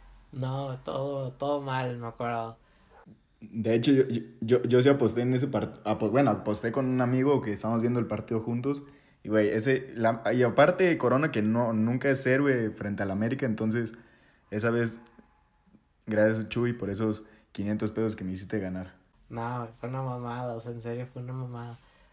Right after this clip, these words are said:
Speaker 1: O sea, yo me acuerdo que, o sea, vaya, creo que la ma-, como la mayoría, ¿no? Como que en un primer momento no nos tomamos muy en serio la pandemia, y yo me acuerdo que yo andaba de a huevo, que se suspenda la, la Premier League, ¿no? Al final de cuentas yo le voy al United, el Liverpool nunca había ganado la Premier League,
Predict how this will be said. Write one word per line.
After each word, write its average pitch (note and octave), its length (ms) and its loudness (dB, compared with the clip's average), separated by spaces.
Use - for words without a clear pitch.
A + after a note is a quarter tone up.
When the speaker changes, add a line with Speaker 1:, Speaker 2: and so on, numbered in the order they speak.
Speaker 1:
O C#3+ 120 -2
sea, D3+ 120 0
yo E3+ 140 0
me F#3 80 -2
acuerdo G3 600 2
que, - 200 -6
o G#3+ 80 -4
sea, A#3 120 4
vaya, G#3+ 440 4
creo F#3+ 180 -2
que G3+ 200 2
la E3+ 220 0
ma-, D3 200 -2
como D3 360 -2
la C#3+ 120 -2
mayoría, D3 560 0
¿no? C#3 260 -6
Como B2+ 280 -8
que B2+ 100 -10
en C3 80 -4
un C#3 140 -6
primer D3+ 260 -2
momento D3+ 340 -6
no C#3+ 120 -6
nos D3 180 -10
tomamos C3+ 340 -8
muy C#3 180 -4
en C3+ 100 -6
serio C#3 240 -4
la B2+ 160 -6
pandemia, C3 440 -6
y C3+ 40 -4
yo C3+ 100 -4
me C3 80 -6
acuerdo C3+ 340 -4
que B2 140 -10
yo C3 140 -2
andaba C3 260 -4
de C3 60 -2
a B2+ 100 -2
huevo, E3+ 340 2
que D#3 100 -4
se C3+ 140 -10
suspenda D#3+ 460 -2
la, C#3+ 400 0
la D3 180 0
Premier F3 360 0
League, F#3+ 260 -2
¿no? D#3 100 -2
Al D#3 80 0
final D3+ 240 -2
de D#3 80 -2
cuentas D3 240 -2
yo D3 80 2
le D3+ 60 0
voy D3+ 100 2
al C#3+ 140 -2
United, D3 480 -2
el C3 100 -2
Liverpool C3+ 420 -4
nunca C#3 320 -2
había C3+ 200 0
ganado C3+ 280 -2
la C3+ 140 -2
Premier C#3 360 -2
League, E3 280 0